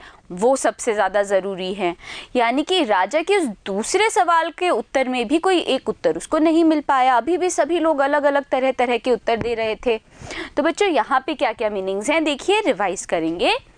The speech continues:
सबसे पहला है counselors। Counselors का मतलब होता है सभासद। फिर है priests, मतलब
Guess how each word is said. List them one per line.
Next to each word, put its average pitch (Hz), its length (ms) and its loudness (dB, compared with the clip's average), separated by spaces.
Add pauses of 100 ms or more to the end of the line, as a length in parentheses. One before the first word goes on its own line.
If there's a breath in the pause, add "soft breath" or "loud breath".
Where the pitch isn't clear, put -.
(460 loud breath)
सबसे - 420 -2
पहला 208 420 0
है 285 260 0 (140)
counselors। 175 840 -6 (500 loud breath)
Counselors 269 560 0
का 349 160 0
मतलब 233 420 -2 (100)
होता 165 300 -2
है 254 320 0
सभासद। 226 1000 -2 (1080)
फिर 311 220 0
है 392 140 2
priests, - 680 -8 (420 loud breath)
मतलब 254 400 2